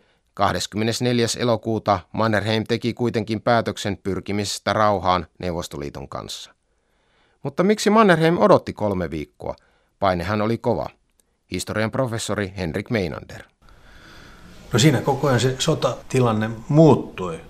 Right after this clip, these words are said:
Speaker 2: koko ajan juuri silloin loppukesänä neljäkymmentäneljä. Eli jo elokuun aikana saksalaisten siis nämä asemat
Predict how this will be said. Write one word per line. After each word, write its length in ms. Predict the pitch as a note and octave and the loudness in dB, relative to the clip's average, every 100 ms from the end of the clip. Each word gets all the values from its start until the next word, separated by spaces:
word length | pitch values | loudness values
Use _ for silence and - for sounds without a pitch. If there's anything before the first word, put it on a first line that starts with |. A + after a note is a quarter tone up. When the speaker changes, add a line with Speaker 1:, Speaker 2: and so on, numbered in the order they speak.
| - | -8
Speaker 2:
koko 380 | - G#2+ - F#2 | -4 -4 -4 -2
ajan 340 | G#2 F#2+ E2+ | -2 -2 -6
juuri 260 | F2 F2+ - | -10 -10 -8
silloin 320 | - F#2+ F#2+ | -8 -8 -4
loppukesänä 880 | A2 A2 - F2+ - G2+ F#2 F2+ E2+ | -4 -4 -10 -14 -8 -6 -6 -8 -12
neljäkymmentäneljä. 760 | F2 F#2 F#2 F#2 F#2 E2+ D#2+ - - - - - - - - - - - | -14 -14 -14 -12 -10 -10 -14 -16 -20 -20 -20 -20 -20 -20 -20 -20 -20 -16
Eli 240 | F#2+ F2+ F#2 | -14 -12 -14
jo 220 | F#2 - - - - | -14 -14 -18 -20 -8
elokuun 460 | A#2 A#2+ A#2 A2 G#2 | 4 4 4 0 0
aikana 480 | G#2+ G2+ F#2+ F2+ - - | 0 0 -4 -8 -12 -12
saksalaisten 640 | - G2 - F2+ - G2 F#2+ | -10 -8 -8 -10 -12 -14 -14
siis 300 | - G2 - | -16 -12 -10
nämä 260 | G#2+ G2 F#2+ - - - - - - | -10 -12 -14 -18 -20 -20 -18 -14 -2
asemat 580 | A#2+ G#2+ F#2+ F2+ - | 0 0 -4 -8 -14